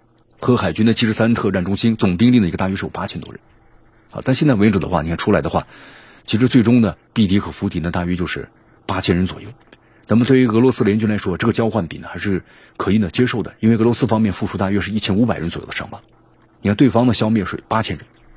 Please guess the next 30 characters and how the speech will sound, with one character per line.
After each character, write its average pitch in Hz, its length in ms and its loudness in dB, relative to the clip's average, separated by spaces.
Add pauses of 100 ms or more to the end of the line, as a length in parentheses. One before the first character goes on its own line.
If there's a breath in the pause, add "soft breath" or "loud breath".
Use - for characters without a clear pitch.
(380)
我 82 80 -2
们 101 80 2
说 147 120 2
令 156 160 4
这 110 60 2
个 104 80 2
俄 101 120 4
军 127 120 2
呢 135 80 4
比 85 120 -4
较 82 140 -6
心 151 220 0
痛 - 180 0
的 - 60 -2
是， - 140 -6
就 104 160 0
是 95 60 0
俄 117 280 0 (300 loud breath)
海 - 240 -6
军 123 180 0
的 120 140 0 (320 loud breath)
步 139 160 2
兵 104 240 2
领 131 240 4
旅 104 80 4
的 92 100 -2
这 90 60 -4
个 95 80 0
旅 110 100 2
长 104 160 -2